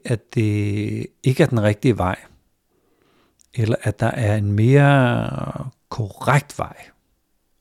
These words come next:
Samtidig kan det være nyttigt at prøve med noget, med noget fleksibilitet.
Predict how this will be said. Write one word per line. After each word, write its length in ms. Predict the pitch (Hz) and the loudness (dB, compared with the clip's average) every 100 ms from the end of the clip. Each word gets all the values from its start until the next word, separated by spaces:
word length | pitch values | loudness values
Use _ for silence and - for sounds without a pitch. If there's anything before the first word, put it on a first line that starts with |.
| _ _ | _ _
Samtidig 840 | - - 139 151 165 147 139 127 98 _ _ _ _ _ - | -2 2 2 2 0 0 0 0 -2 _ _ _ _ _ 2
kan 140 | 127 | 4
det 100 | 110 | 6
være 160 | 107 101 | 4 4
nyttigt 400 | 104 117 127 - | 4 4 2 -4
at 140 | - - | -8 -6
prøve 500 | - 113 107 123 127 | 0 4 6 4 2
med 220 | 117 107 | 0 0
noget, 760 | 104 95 101 110 - - 127 113 | -2 -4 -4 -8 -10 -12 -12 -8
med 200 | 107 104 | -6 -4
noget 420 | 98 95 92 87 | -4 -6 -8 -10
fleksibilitet. 1080 | - - 95 - 98 98 98 - - - | -6 -4 -2 -4 -4 -6 -4 -4 -6 -10